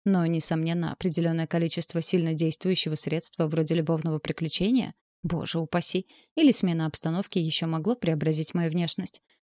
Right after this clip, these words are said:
Материал для этого был под рукой. Очень любезно с твоей стороны было прийти, Фанни. В последнее время я редко видела дядю Мэтью и так и не привыкла находить его старым,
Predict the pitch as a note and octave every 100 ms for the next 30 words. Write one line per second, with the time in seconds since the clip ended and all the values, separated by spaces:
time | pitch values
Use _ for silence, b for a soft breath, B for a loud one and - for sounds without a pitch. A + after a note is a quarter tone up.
0 | - A3+ B3 D#4 D4 G3 G#3+ G#3+ F3+ D3+
1 | D#3+ - D3 C3+ D#3 D3+ - _ _ _
2 | _ _ - A3+ G#3+ C4 C4+ G#3+ E3 E3+
3 | - F3 E3+ - E3+ F3 G#3+ F3 D#3+ -
4 | E3+ - A3 - D#3+ D#3+ - _ _ _
5 | - - F3 - D#3+ E3+ D#3 E3+ E3+ F3
6 | F3+ - D#3 D#3 D#3+ D#3 D#3+ E3 E3 D#3+
7 | - E3 - - C4 - F3+ D#3+ - D#3+
8 | F#3 E3+ D#3+ - D#3+ D#3 - D#3 D#3 E3
9 | D#3+ D#3+